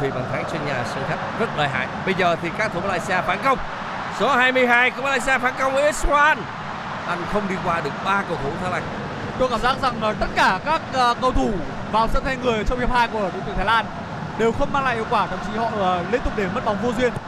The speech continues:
Speaker 2: Những sự thay đổi người của huấn luyện viên Mano Puking trong trận đấu này không đem lại tác dụng gì cả.
Speaker 1: Tôi cảm thấy rất lạ là hôm nay Thái Lan tận dụng cơ hội rất kém. Thái Lan thì thường có những cơ hội xa xa hoặc là có khoảng trống hoặc là,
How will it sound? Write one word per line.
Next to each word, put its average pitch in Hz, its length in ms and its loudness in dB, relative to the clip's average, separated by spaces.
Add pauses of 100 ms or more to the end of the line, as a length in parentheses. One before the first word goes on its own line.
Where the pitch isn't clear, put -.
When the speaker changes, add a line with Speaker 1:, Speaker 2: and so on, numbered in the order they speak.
(2250)
Speaker 2:
Những 226 140 -2
sự - 180 4
thay 240 120 2
đổi 196 180 2
người 196 200 2 (100)
của 180 120 4
huấn 156 160 2
luyện 196 120 2
viên 208 160 0
Mano 208 140 2
Puking 214 420 0
trong 214 160 4
trận 214 100 -4
đấu 180 120 -2
này 196 160 0 (560)
không 214 160 0
đem 214 160 2
lại 196 140 0
tác 196 120 -2
dụng 226 140 -4
gì - 120 -2
cả. 160 60 0 (200)
Speaker 1:
Tôi 190 200 0
cảm 160 180 0
thấy 226 100 0
rất - 280 -4
lạ 135 280 0
là 147 100 2
hôm 160 160 0
nay 180 140 -2
Thái 202 80 0
Lan 185 220 -2
tận 131 160 -4
dụng - 200 -2
cơ - 60 -2 (100)
hội - 100 0
rất - 240 -4
kém. 214 160 0 (760)
Thái - 80 -2
Lan 220 240 0
thì 185 140 2
thường 175 240 0
có 214 140 -4
những 170 180 -2
cơ 208 60 0
hội 170 160 0
xa - 160 -4
xa 214 280 0
hoặc 202 300 -2
là 165 60 -4
có - 120 -4 (100)
khoảng - 220 -4
trống 226 300 0
hoặc - 200 -2
là, 147 200 0